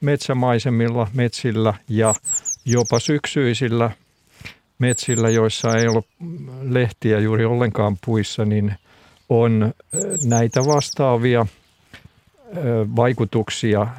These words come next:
ja vahvempia vaikutuksia verrattuna kaupunkiympäristöihin,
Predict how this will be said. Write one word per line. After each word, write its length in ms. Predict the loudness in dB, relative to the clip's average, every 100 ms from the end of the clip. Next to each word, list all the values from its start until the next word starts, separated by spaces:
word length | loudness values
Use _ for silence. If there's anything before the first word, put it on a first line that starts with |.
| -2
ja 180 | 0 2
vahvempia 640 | 2 0 0 0 2 2 4
vaikutuksia 720 | 4 2 0 -4 -4 -2 0
verrattuna 500 | 2 2 0 0 0 2
kaupunkiympäristöihin, 1400 | 2 2 0 0 0 -2 0 -2 -2 -6 -4 -4 -4